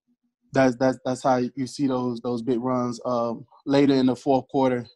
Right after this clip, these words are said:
And, and, you know, and we, we do that in, in Wednesday practice. That, that's our mindset. Uh, we have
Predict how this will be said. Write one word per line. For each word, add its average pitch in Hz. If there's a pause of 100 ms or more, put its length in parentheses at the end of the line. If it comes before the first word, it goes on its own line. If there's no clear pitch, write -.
And, 120
and, 123
you 123
know, 120 (380)
and 127
we, 156
we 151
do 160
that 151
in, 135
in 131
Wednesday 139
practice. 123
That, 117
that's 123
our 123
mindset. 127 (480)
Uh, 113
we 120
have 120